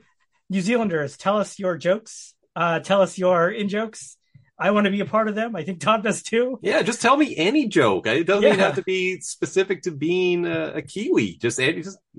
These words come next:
Speaker 2: are you from New Zealand and have a joke? I'd love to hear it.
Speaker 1: Send it to
Speaker 2: Uh,
Speaker 1: us, please.
Speaker 2: speaking of which, I finally <laughs> remembered the podcast email address this time. It's cheer up buddy pod at gmail dot com.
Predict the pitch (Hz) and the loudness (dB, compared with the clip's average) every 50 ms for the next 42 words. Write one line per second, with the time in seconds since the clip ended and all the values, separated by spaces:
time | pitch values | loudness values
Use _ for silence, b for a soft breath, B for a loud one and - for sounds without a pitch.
0 | - - - 135 135 147 165 165 - - 170 170 175 180 165 147 170 180 196 202 | -14 -8 -2 0 2 2 2 0 0 0 2 4 4 2 2 2 2 2 4 2
1 | 190 190 185 170 151 147 151 165 139 139 151 165 202 226 - - - 180 196 220 | 2 0 -2 0 0 -2 -2 -4 -6 -6 -4 -4 -4 -6 -8 -12 -8 -6 -6 -4
2 | 202 185 202 226 233 226 226 160 117 98 85 82 - - _ _ _ _ _ _ | -4 -4 -4 -4 -4 -8 -8 -6 -4 -4 -4 -6 -8 -12 _ _ _ _ _ _
3 | - 196 226 117 117 117 113 113 - - - 208 185 156 147 127 - - - _ | -4 -2 0 2 4 4 4 2 0 -2 -4 -4 -2 -2 -4 -6 -10 -16 -20 _
4 | - 107 - - 135 127 147 143 180 156 151 143 135 175 196 175 - - - - | -16 -14 -6 -2 0 0 0 0 0 0 0 2 2 0 0 0 -2 -4 -12 -10
5 | - 113 104 - - 107 110 127 - 143 127 139 135 127 131 160 165 165 175 175 | -6 -6 -6 -4 -2 0 2 2 2 2 0 0 0 0 0 0 0 0 0 0
6 | 165 143 b b b b b _ - 104 - - 139 160 165 170 - - - 151 | 0 -2 b b b b b _ -14 -14 -8 -2 0 0 0 0 -2 -2 0 0
7 | 143 147 143 - - - _ _ _ _ _ _ 143 170 190 190 180 175 165 160 | 0 0 -2 -6 -10 -14 _ _ _ _ _ _ -8 -6 -4 -2 0 0 2 2
8 | 156 139 123 127 127 131 131 - - - 156 156 151 - - - - 127 135 131 | 0 0 0 -2 -2 -2 -4 -6 -8 -6 -6 -6 -6 -8 -10 -6 -2 -2 0 0
9 | 131 135 135 135 131 131 139 151 135 - _ _ _ _ _ - 101 104 - - | 0 0 0 0 -2 -2 -4 -6 -8 -12 _ _ _ _ _ -10 -10 -10 -10 -14
10 | - - - 175 175 175 175 165 160 165 160 139 135 156 160 156 170 151 - - | -14 -8 -2 2 2 4 6 6 6 4 4 2 2 2 2 2 0 -4 -2 2
11 | 160 160 165 165 170 170 170 165 165 160 - _ _ _ 95 95 90 90 85 - | 4 6 6 6 6 6 6 4 2 -4 -8 _ _ _ -8 -8 -8 -8 -12 -12
12 | - 98 123 147 156 160 160 165 165 170 160 170 170 170 - - - 202 196 185 | -6 -2 2 2 4 4 4 4 4 4 4 4 2 2 0 -2 -4 -2 -2 0
13 | 180 175 170 165 165 165 165 151 139 | 0 0 0 0 0 -2 -4 -6 -12